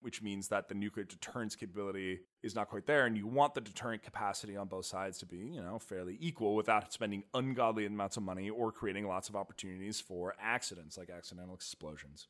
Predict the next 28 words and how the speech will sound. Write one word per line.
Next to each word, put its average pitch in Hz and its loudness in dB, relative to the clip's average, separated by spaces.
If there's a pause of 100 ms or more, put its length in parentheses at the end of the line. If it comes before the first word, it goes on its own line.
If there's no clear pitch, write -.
(160)
So 151 4
there's, 131 4 (140)
there's 139 4 (120)
more 165 10
work 165 8
that 147 6
we 117 -2
could 107 -4
do. - -8 (200)
And 127 4
there 127 10
is, 120 6
uh, 110 8
what 123 8
I 123 12
will 120 6
call 202 12
a 127 6
modest 151 12
proposal 98 6 (120)
from 165 10
former 190 8
Secretary 147 6
of 120 6
Defense 107 2
William 151 8
J. 147 10
Perry, 147 10